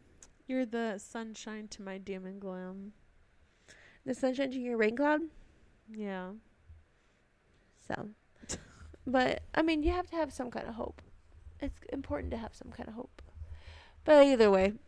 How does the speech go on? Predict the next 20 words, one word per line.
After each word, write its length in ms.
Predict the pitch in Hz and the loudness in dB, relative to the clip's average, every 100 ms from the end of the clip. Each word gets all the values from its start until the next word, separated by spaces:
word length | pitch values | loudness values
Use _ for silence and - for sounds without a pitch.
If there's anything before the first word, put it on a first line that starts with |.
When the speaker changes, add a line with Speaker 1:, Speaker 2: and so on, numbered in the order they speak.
| - | 10
Speaker 2:
I 100 | 269 | 10
think 240 | 269 294 | 10 6
this 280 | 302 311 - - _ - - | 6 4 2 -14 _ -16 -6
book 360 | 214 214 208 - - - - | 4 4 4 -12 -20 0 4
obviously 400 | 202 220 - 226 | 8 6 8 8
elicits 400 | 202 196 196 - | 8 4 -2 -6
some 160 | 208 | -4
really 180 | 190 180 | 0 -2
strong 300 | - - 202 | -2 -8 -6
feelings, 520 | - 127 180 190 202 - - | -4 -4 -2 -4 -8 -12 2
and 120 | 220 | 6
I 120 | 208 208 | 6 4
just 180 | 220 | 2
like 140 | 196 190 | -2 -4
the 100 | - | -8
story 380 | - - - 226 | -8 -6 -6 -6
for 160 | - | -6
what 180 | 65 - | -6 -4
it 320 | - - - | -6 -6 -6
is. 360 | 262 - - | -8 -10 -16